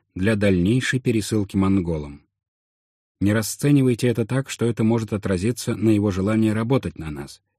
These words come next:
Он делает и сделает всё, что сможет.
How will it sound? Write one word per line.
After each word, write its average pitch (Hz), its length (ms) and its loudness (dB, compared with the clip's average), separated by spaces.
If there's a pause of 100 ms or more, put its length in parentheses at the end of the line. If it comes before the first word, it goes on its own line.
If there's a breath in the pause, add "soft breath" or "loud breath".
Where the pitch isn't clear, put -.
(440)
Он 104 240 2
делает 120 560 0
и 117 140 2
сделает 92 580 0
всё, 98 300 -2
что - 180 -4
сможет. 85 580 -4